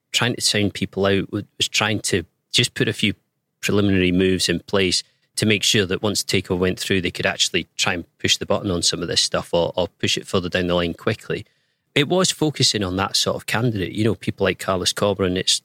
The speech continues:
not gonna be Steven Gerrard 'cause he's heading over to, um, the Middle East by the looks of things. But that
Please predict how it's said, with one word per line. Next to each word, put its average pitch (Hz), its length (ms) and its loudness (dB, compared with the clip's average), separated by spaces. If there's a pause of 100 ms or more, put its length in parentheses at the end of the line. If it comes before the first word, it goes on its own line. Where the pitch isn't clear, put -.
not 120 180 -2
gonna 95 180 2
be 95 120 0
Steven 85 320 0
Gerrard 120 400 2
'cause 98 140 -4
he's 90 120 0
heading 92 260 0
over 92 200 2
to, 92 420 2
um, 85 340 -2 (120)
the 92 80 0
Middle 92 240 0
East 120 180 0
by 87 120 -2
the 92 60 0
looks - 180 0
of - 60 -6
things. 92 280 2 (720)
But 135 180 2 (220)
that 151 200 0